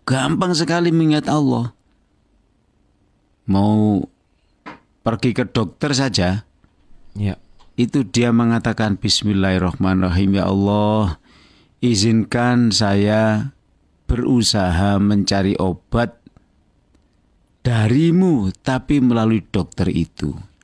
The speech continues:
Speaker 2: Hmm.
Speaker 1: Segitunya, segitunya ya. Dan saya memang pernah terjadi, Mas Adit. Tidak hanya saya ternyata, ya orang-orang lain juga begitu. Tapi ketepatan dari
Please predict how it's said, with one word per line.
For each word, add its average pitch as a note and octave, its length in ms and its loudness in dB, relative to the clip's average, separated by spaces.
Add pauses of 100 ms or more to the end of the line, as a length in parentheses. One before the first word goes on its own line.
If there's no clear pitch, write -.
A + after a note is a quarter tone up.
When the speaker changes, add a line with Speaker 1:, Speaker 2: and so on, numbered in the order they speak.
(840)
Speaker 2:
Hmm. C3+ 80 -10
Speaker 1:
Segitunya, A2+ 640 0
segitunya F2 640 0
ya. C#2+ 140 -8 (1500)
Dan C3+ 240 0
saya D#3 260 0
memang G3+ 240 2
pernah G#3+ 300 0
terjadi, F3 560 0
Mas B2 160 0
Adit. C3+ 240 -2 (1500)
Tidak G#2+ 220 0
hanya G2 260 2
saya A#2 400 0
ternyata, F2+ 560 -2
ya F2+ 160 -2
orang-orang A#2 560 0
lain A#2+ 160 0
juga G#2 240 -2
begitu. - 560 -6 (800)
Tapi - 240 -6
ketepatan F#3+ 680 -2
dari B2 420 0